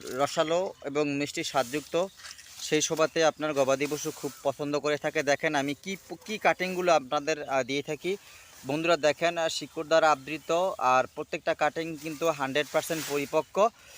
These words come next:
এবং মোটা সতেজ। মোটা হওয়ার কারণ হচ্ছে গিয়ে এই কাটিংটা এই প্রথম ধাপের সেল চলতেছে। প্রথম ধাপের কাটিংটা আপনি অ্যাভেলেবেল পাবেন না সবার কাছে। প্রথম নতুন প্রজেক্টের কাটিং যদি আপনি সংগ্রহ করতে চান, আমি এতটুকু পরিমাণ কাটিং দিয়ে থাকি। বন্ধুরা দেখেন,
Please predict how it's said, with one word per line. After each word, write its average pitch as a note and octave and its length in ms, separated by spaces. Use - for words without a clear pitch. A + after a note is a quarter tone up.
এবং G#3 300
মোটা F3 380
সতেজ। D3 400
মোটা D3+ 440
হওয়ার F3 260
কারণ D#3+ 280
হচ্ছে E3+ 460
গিয়ে E3 320
এই F3 220
কাটিংটা F#3+ 460
এই F#3 80
প্রথম F#3+ 400
ধাপের F#3 300
সেল E3 320
চলতেছে। F3+ 560
প্রথম F3+ 400
ধাপের F3 260
কাটিংটা E3 500
আপনি E3 200
অ্যাভেলেবেল D3+ 420
পাবেন D3 280
না D#3 100
সবার C#3 360
কাছে। E3+ 320
প্রথম F3+ 340
নতুন E3+ 380
প্রজেক্টের F3+ 440
কাটিং E3 360
যদি E3 220
আপনি D3+ 220
সংগ্রহ C#3 320
করতে D3+ 260
চান, D#3+ 140
আমি D3+ 180
এতটুকু G3+ 380
পরিমাণ F3 360
কাটিং D3 340
দিয়ে C#3 120
থাকি। D3 280
বন্ধুরা D#3+ 320
দেখেন, C#3+ 340